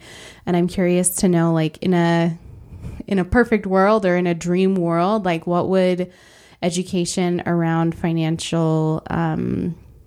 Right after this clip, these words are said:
empowerment be like for, for young folks, for your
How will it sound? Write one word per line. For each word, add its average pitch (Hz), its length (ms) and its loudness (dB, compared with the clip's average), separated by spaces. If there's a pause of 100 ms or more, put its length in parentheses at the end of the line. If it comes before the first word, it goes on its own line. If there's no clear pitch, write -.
(380)
empowerment 170 720 2
be 165 260 0
like 160 600 -6 (520)
for, 170 380 2
for - 180 -2
young 160 260 2
folks, - 460 -6
for 165 120 0
your 160 200 -2